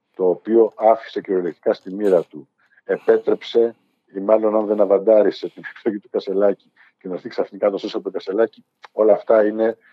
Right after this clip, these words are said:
ε, πολύ προβληματικά. Και επίσης μια επιστροφή του τώρα στην κατάσταση που βρίσκεται ο σύριζα, ο οποίος αδυνατεί να ξεκολλήσει, ε, από το, από τη μονοψήφια πρόθεση ψήφου,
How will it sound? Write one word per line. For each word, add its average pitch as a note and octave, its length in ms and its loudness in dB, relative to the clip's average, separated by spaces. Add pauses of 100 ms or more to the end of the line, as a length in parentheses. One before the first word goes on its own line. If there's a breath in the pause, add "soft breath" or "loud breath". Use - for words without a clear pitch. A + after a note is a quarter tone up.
(380 soft breath)
ε, G2 100 -8 (120)
πολύ G2+ 200 2
προβληματικά. F#2 680 0
Και F2+ 180 -4
επίσης F#2 440 -2
μια G2+ 160 0
επιστροφή G2+ 480 -6
του F2+ 200 -20
τώρα G#2 300 4
στην - 140 -20
κατάσταση F2+ 400 -6
που E2 80 -20
βρίσκεται E2+ 300 -14
ο D#2 40 -12
σύριζα, E2 520 -6 (560)
ο - 100 -6
οποίος - 400 -4
αδυνατεί F2+ 600 -4
να A#2 100 -6
ξεκολλήσει, D#2+ 800 -12 (840)
ε, E2+ 500 -4
από E2+ 280 0
το, E2+ 400 0
από E2+ 100 -4
τη F#2 80 -12
μονοψήφια F2+ 520 -6
πρόθεση F#2+ 380 -10
ψήφου, B2 500 -10